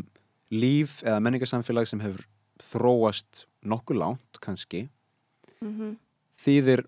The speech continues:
Speaker 1: mögulega að við séum komin yfir hennar þröskuld. Kannski
Speaker 2: Einmitt.
Speaker 1: var hann bara, þú veist, algjörlega í byrjun, bara, um, kannski var þröskuldurinn í raun bara, uh, líf að, að einhvern veginn kvikna,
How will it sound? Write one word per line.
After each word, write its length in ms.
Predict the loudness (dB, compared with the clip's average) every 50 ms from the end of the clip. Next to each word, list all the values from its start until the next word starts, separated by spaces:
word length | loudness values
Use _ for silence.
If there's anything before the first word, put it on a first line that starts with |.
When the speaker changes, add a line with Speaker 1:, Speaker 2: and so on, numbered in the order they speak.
| _ -2
Speaker 1:
mögulega 500 | 2 4 4 6 4 4 4 4 2 2
að 60 | 2
við 100 | 0 0 0 0
séum 140 | -2 -4 -4
komin 300 | -2 -2 0 0 0 2 2
yfir 220 | 2 4 2 2
hennar 160 | 0 -2 -4 -4
þröskuld. 580 | -6 -8 -8 -6 -8 -10 -10 -10 -16 -20 -20 _ _ _ _ _ _ _ _ _ _ _ _ _ _ _ _ _ _ _ _ _ -10 -10 _ _ -6 -2
Kannski 240 | 0 0 2 2 4
Speaker 2:
Einmitt. 40 | 6
Speaker 1:
var 140 | 6 6 6
hann 100 | 4 4
bara, 340 | 2 4 4 4 2 2 0
þú 120 | -2 -2
veist, 260 | -4 -4 -6 -10 -18 -20 _ _ _ _ _ _ 0
algjörlega 480 | 2 2 2 2 2 2 2 2 2 0
í 60 | 0
byrjun, 400 | 0 0 0 0 0 -4 -6 -8 -8 -6
bara, 420 | -6 -4 -2 -2 -2 -2 -4 -6 _ _ _ _ _ _ _ _ _ _ _ _ _ _ _ -10
um, 800 | -6 -4 -2 -2 -2 -2 -2 -2 -4 -4 -4 -6 -8 -8 -10 -12 -14 -6 -2
kannski 260 | -2 -2 0 2 4
var 140 | 4 4 4
þröskuldurinn 580 | 4 0 -2 -2 0 -2 -2 -2 -2 -2 0
í 80 | 0 0
raun 160 | 0 0 0
bara, 360 | 2 2 4 4 2 0 -2 -4 _ _ _ _ _ _ _ _ _ _ _ _ _ _ _ _ _ -14
uh, 220 | -12 -10 -10 -10 -10 -8
líf 400 | -6 -2 0 2 2 2 2 2
að, 280 | 4 4 4 4 2 0
að 200 | 0 0 2 2
einhvern 200 | 0 0 0 0 0
veginn 120 | 0 -2
kvikna, 600 | -2 0 0 0 0 -2 -10 -10 -10 -10 -10 -12